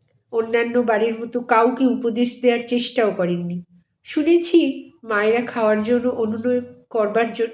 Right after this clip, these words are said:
একমাত্র কথাই বলেছিলেন, "ও যদি অমন জেদ ধরেছিল, শুনতেই পারতে ওর কথা, একদিন না হয় আমি পরোটা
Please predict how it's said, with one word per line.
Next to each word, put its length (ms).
একমাত্র 680
কথাই 360
বলেছিলেন, 760
"ও 80
যদি 340
অমন 340
জেদ 300
ধরেছিল, 600
শুনতেই 500
পারতে 380
ওর 180
কথা, 640
একদিন 480
না 60
হয় 240
আমি 200
পরোটা 640